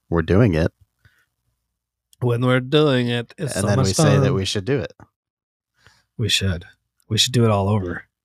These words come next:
Speaker 1: And then we don't watch the movie, but we think we should, so we might start watching a movie.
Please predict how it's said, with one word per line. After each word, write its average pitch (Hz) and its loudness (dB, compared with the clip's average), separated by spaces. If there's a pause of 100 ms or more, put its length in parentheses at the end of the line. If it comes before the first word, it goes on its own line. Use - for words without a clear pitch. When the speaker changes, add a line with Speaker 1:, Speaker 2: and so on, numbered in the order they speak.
(200)
Speaker 1:
And 98 -6
then 104 0
we 95 -2
don't 101 0
watch 101 -4
the - -8
movie, 82 -6
but 82 -4
we 78 -4
think - -6
we 78 -4
should, 82 -6
so - -6
we 78 -6
might 90 -4
start 98 0
watching 78 -2
a 78 -8
movie. 78 -6